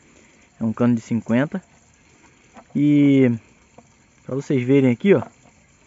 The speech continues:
ele foi rachado de cima e embaixo. Foi rachado de cima até lá embaixo.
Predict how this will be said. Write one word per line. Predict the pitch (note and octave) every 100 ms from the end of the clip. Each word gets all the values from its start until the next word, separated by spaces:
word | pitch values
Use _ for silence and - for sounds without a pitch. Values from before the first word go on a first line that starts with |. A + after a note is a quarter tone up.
| _ _ _ _ _ -
ele | C#3
foi | C3+ E3+
rachado | F#3+ F#3 E3+ E3+
de | F3
cima | - F#3+
e | A#3+
embaixo. | G3 G#2+ - - _ _ _ _ _ _ _ _ _ _ _ _ _ _ _
Foi | B2
rachado | A#2 A2+ A#2+ B2
de | B2+
cima | - - D3+ D3+
até | - E3
lá |
embaixo. | G3+ D3 - - -